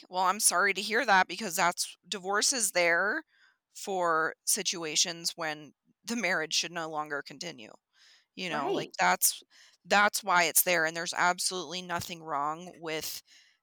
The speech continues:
Speaker 1: getting a divorce, and there's nothing wrong with, like, not even trying to save your marriage, like, that is your business, and while I, you know, believe that I did everything I could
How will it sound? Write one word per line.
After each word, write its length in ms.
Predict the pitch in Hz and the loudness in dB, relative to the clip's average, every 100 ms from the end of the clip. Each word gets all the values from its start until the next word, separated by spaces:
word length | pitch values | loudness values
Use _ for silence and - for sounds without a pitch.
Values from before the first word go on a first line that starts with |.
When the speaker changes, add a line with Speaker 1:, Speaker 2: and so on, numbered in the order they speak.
| _ | _
Speaker 1:
getting 320 | 175 170 185 | 0 2 2
a 40 | 170 | -2
divorce, 640 | 160 143 143 156 208 - - - - | -6 -8 -4 -2 2 0 0 -12 -4
and 280 | 208 277 403 | 2 4 4
there's 180 | 330 277 | 2 2
nothing 300 | 262 269 233 | 0 -4 0
wrong 260 | 202 214 | 2 2
with, 140 | 220 - | -2 -4
like, 180 | 214 180 | -4 0
not 220 | 170 240 | 0 0
even 200 | 262 262 | -2 -6
trying 300 | - 208 226 | 2 2 4
to 80 | 208 | 2
save 260 | 202 196 | 2 0
your 120 | 190 | -4
marriage, 480 | 170 170 160 92 - | -6 -4 -2 -2 -2
like, 160 | 156 156 | -2 -2
that 200 | 165 202 | 2 2
is 140 | 269 208 | 2 -2
your 140 | 190 | -4
business, 640 | 190 165 165 135 139 - - | -4 -4 -2 -8 -6 -6 -2
and 500 | 170 160 151 147 147 - _ - _ _ _ | -2 -2 -4 -6 -14 -18 _ -20 _ _ _
while 380 | 185 185 185 - | 2 4 4 4
I, 540 | 175 202 220 247 269 269 _ _ _ _ _ - | 4 6 6 6 2 -2 _ _ _ _ _ -12
you 140 | 196 | -8
know, 180 | 180 160 | -4 -4
believe 460 | 190 190 190 185 180 | -4 -6 -2 -2 0
that 120 | 175 | 2
I 180 | 170 190 | 4 4
did 140 | 196 | 2
everything 420 | 185 175 185 202 | 0 0 -6 -4
I 100 | 165 | -4
could 560 | 156 - 170 156 170 220 | -6 -6 -4 -2 -4 -6